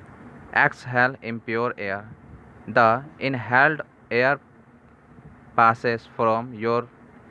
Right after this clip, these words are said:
nostrils to the trachea. The trachea branches out into both the lungs. इस पैराग्राफ का हिंदी यह हुआ कि यह क्या है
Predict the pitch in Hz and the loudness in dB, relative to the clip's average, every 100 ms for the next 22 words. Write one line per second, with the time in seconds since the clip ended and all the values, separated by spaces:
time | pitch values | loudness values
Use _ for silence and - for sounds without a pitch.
0 | - - 117 120 120 - 131 123 104 - | -20 -2 2 2 0 -4 -4 -4 -8 -16
1 | - - - - - 123 110 113 139 - | -20 -20 -20 -14 -4 -2 4 2 2 -6
2 | - - - - 131 123 - 101 - - | -20 -20 -16 2 4 4 0 -14 -14 -20
3 | - - _ _ _ - _ - - 123 | -20 -20 _ _ _ -20 _ -18 0 2
4 | 120 - - - 143 135 - 156 156 113 | 2 -10 -20 -6 0 0 0 -2 0 -2
5 | 127 - - - - 98 117 117 117 139 | -6 -18 -20 -20 -20 -2 2 2 2 -2
6 | 117 - - 113 147 151 165 143 110 117 | -2 -4 0 2 2 0 -4 -4 -6 -6
7 | 113 127 156 - 101 95 120 147 156 - | -6 -6 -8 -14 -18 -2 2 2 2 -8
8 | - - 101 104 104 107 104 101 - - | -20 -18 2 2 6 4 4 -4 -20 -20
9 | - - - - - - - - - - | -20 -20 -20 -20 -20 -20 -20 -20 -20 -20
10 | - - - - - 131 139 - 131 123 | -20 -20 -20 -20 -2 0 2 4 6 6
11 | 120 131 - 123 120 117 113 113 131 117 | 6 4 4 -2 -2 -4 -4 0 0 0
12 | 95 92 107 131 - - - - 120 101 | -6 -6 -8 -12 -20 -20 -12 -6 -6 -6
13 | - - 110 113 139 160 156 - - 131 | -16 -12 -10 2 6 6 2 -10 -2 2
14 | 131 127 120 | 2 -2 -10